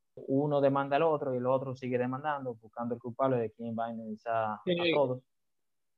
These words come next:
Speaker 2: Definitivamente, cuando hay una pérdida así tan lamentable, eh, va, se va a intentar de que alguien pague. Se va a intentar de que alguien pague, porque si, si, si tú no logras que alguien pague por tu pérdida, eh, tú prácticamente te vas a sentir que,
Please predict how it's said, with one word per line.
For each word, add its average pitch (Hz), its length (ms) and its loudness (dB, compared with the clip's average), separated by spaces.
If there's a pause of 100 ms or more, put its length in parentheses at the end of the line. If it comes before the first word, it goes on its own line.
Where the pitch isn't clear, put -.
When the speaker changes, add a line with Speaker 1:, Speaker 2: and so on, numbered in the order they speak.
(120)
Speaker 2:
Definitivamente, 165 720 4
cuando 151 240 6
hay 156 120 10
una 156 160 6
pérdida 139 600 6
así 127 220 -4
tan 131 140 -2
lamentable, 123 720 0
eh, - 20 -6 (680)
va, 143 140 6
se 131 160 4
va 135 60 8
a 143 40 8
intentar 135 440 2
de 120 100 0
que - 180 -6
alguien 123 520 2
pague. 101 260 2 (460)
Se - 160 -4
va 107 60 4
a - 20 6
intentar 120 400 4
de 110 120 2
que 113 100 2
alguien 117 280 2
pague, 123 220 6
porque 110 300 -4
si, 107 280 -6
si, - 340 -8 (760)
si - 120 -14
tú 196 100 8
no 208 120 6
logras 160 320 6
que 127 100 2
alguien 135 400 4
pague 120 340 4
por 120 260 2
tu 113 160 -6
pérdida, 113 580 2 (160)
eh, 117 300 0
tú 135 200 -2
prácticamente 131 600 0
te 120 100 2
vas 117 160 6
a 123 60 0
sentir 123 420 0
que, 107 520 2